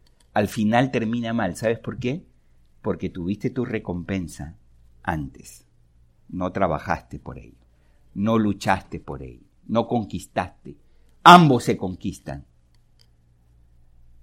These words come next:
Tú ves, hay en la espera, en ese amor, en el hecho del bien de cada uno,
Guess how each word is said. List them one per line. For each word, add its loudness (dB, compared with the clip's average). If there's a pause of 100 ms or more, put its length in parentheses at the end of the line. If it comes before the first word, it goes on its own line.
Tú 0
ves, 6
hay 10 (400)
en 6
la 8
espera, 8
en 4
ese 2
amor, 2
en 2
el 0
hecho 0
del 0
bien 6
de -2
cada 6
uno, -6